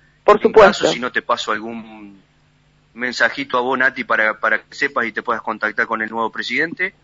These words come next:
Speaker 2: que ojalá así sea. Y bueno, volver a repetirle, un agradecimiento especial para todos ustedes y un, un fuerte abrazo y ojalá que no, nos podamos encontrar en cualquier cancha de fútbol, de, perdón, de fútbol otra vez y,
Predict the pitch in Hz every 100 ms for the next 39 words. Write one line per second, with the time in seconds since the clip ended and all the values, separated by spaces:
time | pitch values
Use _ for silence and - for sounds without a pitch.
0 | _ _ _ 110 110 107 117 120 107 151
1 | 170 208 - - _ 123 135 135 196 _
2 | _ 117 120 135 131 123 123 123 120 110
3 | 120 135 127 120 117 - 123 135 127 127
4 | 117 110 110 - 113 139 123 123 113 131
5 | 120 117 - 143 135 113 104 98 _ -
6 | - - _ _ _ 117 113 107 101 95
7 | _ _ _ _ 117 - 139 131 123 139
8 | 147 156 131 117 113 120 - 110 101 95
9 | - - - _ 113 120 127 123 123 110
10 | 113 110 131 120 101 - - _ - 113
11 | 113 110 117 - 123 113 107 104 - 120
12 | 117 113 117 - - 117 101 _ 107 101
13 | 135 107 101 - 127 117 113 113 113 113
14 | 131 143 - 113 95